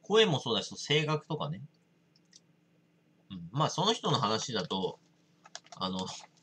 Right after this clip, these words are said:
ものすごい金持ちらしくて、親が。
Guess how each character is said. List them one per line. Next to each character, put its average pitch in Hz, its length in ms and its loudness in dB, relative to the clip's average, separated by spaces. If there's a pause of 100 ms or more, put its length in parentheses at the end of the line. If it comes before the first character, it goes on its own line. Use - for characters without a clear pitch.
(480)
も 131 240 4
の 220 120 10
す 220 160 4
ご 247 120 6
い - 80 8
金 139 260 4
持 170 160 2
ち - 80 -4
ら 85 120 0
し - 100 -10
く - 80 -18
て、 82 360 -8 (560)
親 123 300 6
が。 82 180 -4